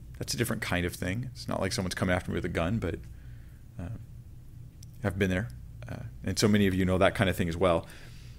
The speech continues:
Uh, here's what First Peter also says about that. First Peter chapter four, verse twelve through fourteen. "Beloved,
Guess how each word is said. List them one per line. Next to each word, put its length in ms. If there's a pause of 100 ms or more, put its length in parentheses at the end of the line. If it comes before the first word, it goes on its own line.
(220)
Uh, 100
here's 260
what 140
First 320
Peter 340
also 240
says 240
about 220
that. 180
First 180
Peter 140
chapter 280
four, 240
verse 180
twelve 260
through 120
fourteen. 560 (960)
"Beloved, 500